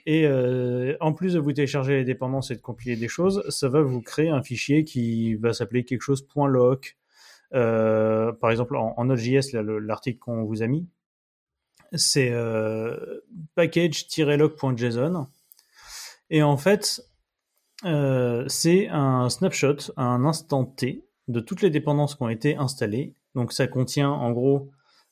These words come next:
euh, la version très, très, très, très détaillée des dépendances, avec les dépendances des dépendances, enfin voilà, avec tout l'arbre de dépendances, avec à chaque fois la version exacte qui est installée, l'U R L exacte d'où le paquet a été téléchargé, et même la checksum du, du paquet.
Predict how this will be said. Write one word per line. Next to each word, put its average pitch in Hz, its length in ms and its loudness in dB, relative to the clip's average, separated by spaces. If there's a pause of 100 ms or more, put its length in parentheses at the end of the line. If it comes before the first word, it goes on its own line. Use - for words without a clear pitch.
euh, 113 260 2
la 117 120 0
version 120 280 -2
très, - 240 0
très, 160 220 -2
très, 139 340 -2
très - 300 0
détaillée 131 440 2
des 127 140 2
dépendances, 120 680 -2
avec 117 320 -2
les 123 120 -2
dépendances 127 420 0
des 117 80 -4
dépendances, 117 480 -4
enfin 110 180 -6
voilà, 101 180 -6 (180)
avec 107 180 -6
tout 170 140 -4
l'arbre 160 200 2
de 131 80 -2
dépendances, 117 460 -8 (500)
avec 139 200 2
à 139 40 0
chaque 156 200 -4
fois 156 200 0
la 139 120 0
version 147 360 -2
exacte 165 520 -2
qui 135 100 -6
est - 40 -2
installée, 135 600 -2
l'U 143 400 2
R 156 80 4
L 156 180 4
exacte 165 460 0
d'où 131 220 0
le 165 80 0
paquet 139 260 0
a 135 40 4
été 123 180 -4
téléchargé, 113 600 -4
et 131 60 2
même 139 160 0
la 113 80 0
checksum 160 540 -2
du, 120 580 -4
du 110 140 -12
paquet. 156 340 -8